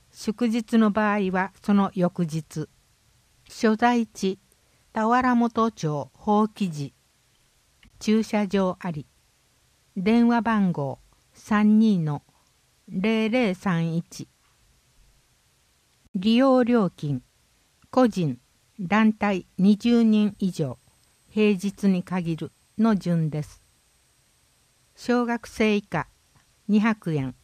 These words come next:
百円。中学生以上、六十歳未満、三百円、二百円。六十歳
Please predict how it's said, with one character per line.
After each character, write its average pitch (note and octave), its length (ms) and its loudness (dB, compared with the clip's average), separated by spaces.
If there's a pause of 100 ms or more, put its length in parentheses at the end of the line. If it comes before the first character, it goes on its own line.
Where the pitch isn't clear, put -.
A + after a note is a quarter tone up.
(540)
百 F#3+ 400 -6
円。 E3+ 260 -2 (920)
中 B3+ 320 -2
学 A#3+ 260 -4
生 A3+ 300 4
以 G#3 100 0
上、 D3+ 380 -4
六 G#3 320 -2
十 A#3 120 -2
歳 G#3 380 -4
未 G3 160 0
満、 D#3 300 -6 (1000)
三 G#3 400 2
百 G#3 320 -2
円、 C3+ 220 -4 (420)
二 F#3+ 120 2
百 G3 380 -2
円。 B2+ 200 -6 (880)
六 G3+ 300 0
十 A3+ 160 -2
歳 G#3+ 420 -4